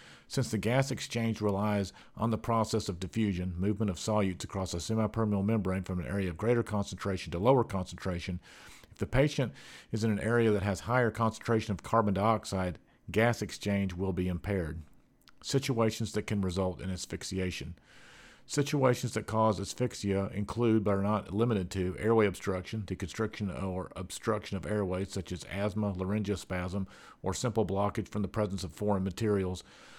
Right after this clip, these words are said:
from being in the environment where oxygen is not readily available, such as underwater, in a low oxygen environment, or in a vacuum. Environments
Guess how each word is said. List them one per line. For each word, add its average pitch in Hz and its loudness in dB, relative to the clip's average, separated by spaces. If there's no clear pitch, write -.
from 110 2
being 101 2
in 107 -2
the 107 2
environment 104 0
where 95 -2
oxygen 104 -2
is 87 -4
not 98 -2
readily 98 0
available, 90 0
such - -6
as 90 -4
underwater, 95 0
in 101 -2
a 95 -2
low 98 0
oxygen 113 2
environment, 92 0
or 107 2
in 104 -2
a 104 2
vacuum. 87 -2
Environments 110 0